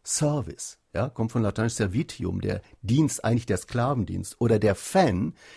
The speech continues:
kommt von fanaticus, das ist ein Schwärmer. Oder auch der Toaster kommt von torere,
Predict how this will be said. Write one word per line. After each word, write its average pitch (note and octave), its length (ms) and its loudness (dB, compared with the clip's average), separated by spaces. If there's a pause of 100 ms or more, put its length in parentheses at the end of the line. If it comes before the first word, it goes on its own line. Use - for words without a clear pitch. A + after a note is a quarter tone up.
(200)
kommt C3 240 0
von A#2 200 -2
fanaticus, B2 920 -2
das - 220 -10
ist - 240 -12
ein G#2+ 200 0
Schwärmer. D#3 720 -2 (560)
Oder C3 220 4
auch A#2+ 80 -2
der A2 260 -2
Toaster - 680 -4 (240)
kommt A2+ 280 -6
von A2 280 -2
torere, B2 760 0